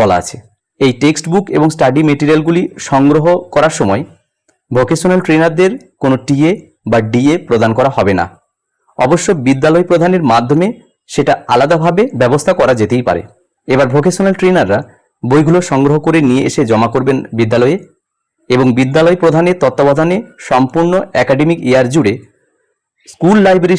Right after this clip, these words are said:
সিস্টেমে ছাত্রছাত্রীদেরকে এই টেক্সট বুকগুলি ইস্যু করা হবে।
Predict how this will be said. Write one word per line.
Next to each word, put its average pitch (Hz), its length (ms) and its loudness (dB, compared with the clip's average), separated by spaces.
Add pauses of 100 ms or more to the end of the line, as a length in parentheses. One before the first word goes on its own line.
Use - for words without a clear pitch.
সিস্টেমে 135 360 -2 (460)
ছাত্রছাত্রীদেরকে 151 760 -2 (120)
এই 123 140 -2
টেক্সট 135 260 -2
বুকগুলি 139 340 -2 (360)
ইস্যু 147 200 -2
করা 95 180 0
হবে। 90 200 -6